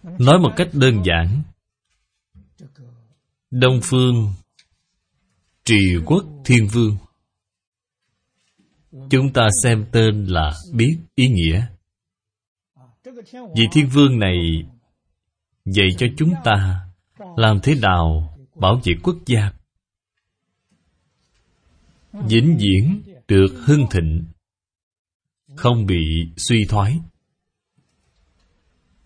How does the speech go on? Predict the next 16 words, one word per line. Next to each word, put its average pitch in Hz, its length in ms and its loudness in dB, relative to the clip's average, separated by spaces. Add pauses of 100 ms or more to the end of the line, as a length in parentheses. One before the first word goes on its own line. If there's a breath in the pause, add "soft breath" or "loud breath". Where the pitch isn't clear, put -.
(2000)
Từ 110 320 4
cái 170 100 -2
ý 170 140 2
nghĩa 117 280 2
này 92 280 0 (120)
suy 127 140 2
rộng 87 320 0
ra, 107 300 -2 (2750)
làm 107 320 2
thế 143 120 2
nào 90 400 0
có 151 140 0
thể 104 140 2
bảo 101 320 0
vệ 90 200 2
được 87 160 -2